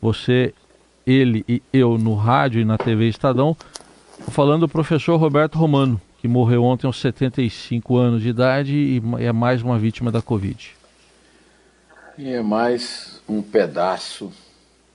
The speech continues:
Speaker 2: da minha vida que está sendo desafiado pelo novo coronavírus, viu?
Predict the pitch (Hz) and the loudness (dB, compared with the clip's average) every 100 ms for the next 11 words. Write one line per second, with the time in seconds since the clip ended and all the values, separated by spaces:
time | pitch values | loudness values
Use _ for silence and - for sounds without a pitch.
0 | - - _ _ - 87 87 92 85 67 | -20 -20 _ _ -8 -6 -4 -4 -6 -8
1 | 78 87 85 82 _ _ _ _ _ _ | -6 -6 -6 -10 _ _ _ _ _ _
2 | - - 85 76 92 87 76 71 85 - | -20 -10 -6 -6 -6 -8 -8 -4 -4 -4
3 | 76 71 71 65 76 76 73 69 76 85 | -8 -6 -8 -10 -10 -8 -8 -10 -8 -8
4 | 71 82 76 78 78 69 73 67 64 71 | -8 -8 -6 -6 -8 -8 -10 -12 -14 -20